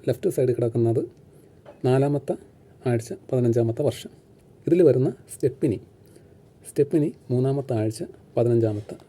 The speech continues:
വർഷം. ആ ഒരു കാര്യമാണ് പ്രധാനമായും സൂചിപ്പിക്കുന്നത്. നിങ്ങളുടെ വാഹനം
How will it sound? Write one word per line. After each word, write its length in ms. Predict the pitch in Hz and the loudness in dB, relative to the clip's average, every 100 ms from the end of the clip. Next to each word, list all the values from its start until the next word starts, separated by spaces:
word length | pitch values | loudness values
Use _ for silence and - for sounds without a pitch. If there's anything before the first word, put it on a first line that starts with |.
| - | -8
വർഷം. 260 | - - - - _ - - - - - - _ - - - | -8 -8 -20 -20 _ -20 -20 -20 -20 -20 -20 _ -20 -18 -4
ആ 40 | 156 151 | 2 2
ഒരു 120 | - - - - - | 0 -4 -20 -20 -6
കാര്യമാണ് 420 | 127 127 117 107 127 - - - - - - _ - - - - - - | 0 2 2 0 -4 -10 -20 -20 -20 -20 -20 _ -20 -20 -20 -20 -20 -6
പ്രധാനമായും 520 | 135 113 131 113 120 - - - - | -4 0 0 0 -2 -10 -20 -16 -4
സൂചിപ്പിക്കുന്നത്. 600 | 127 - 135 113 104 - - - - - - - - 135 | -4 -4 -6 -4 -4 -6 -10 -20 -20 -20 -20 -20 -4 0
നിങ്ങളുടെ 320 | 156 175 262 381 - - - _ _ 120 | 4 4 2 -6 -14 -20 -20 _ _ 0
വാഹനം 340 | 123 117 127 | 0 0 -6